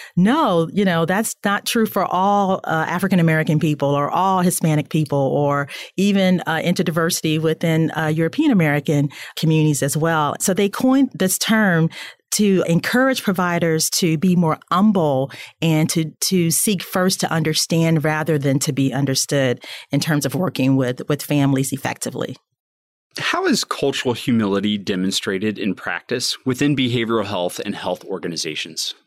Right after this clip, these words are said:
Speaker 1: So I like to use this acronym called assess, and it's an easy way of sort of remembering, uh, ways to practice cultural humility. And so the first one is ask questions in an humble and safe manner when we're working with, uh, youth and families.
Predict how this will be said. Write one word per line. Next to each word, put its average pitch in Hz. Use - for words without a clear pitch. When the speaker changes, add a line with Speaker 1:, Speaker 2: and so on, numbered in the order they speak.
Speaker 1:
So 214
I 202
like 262
to 254
use 180
this 156
acronym 147
called 135
assess, -
and 147
it's -
an 139
easy 170
way 147
of 143
sort 147
of 139
remembering, 139
uh, 135
ways 143
to -
practice 165
cultural 131
humility. 127
And 123
so 151
the 151
first 277
one 240
is 165
ask 165
questions 143
in 135
an -
humble 143
and 131
safe 135
manner 139
when 170
we're 156
working 165
with, 170
uh, 170
youth 180
and 175
families. 175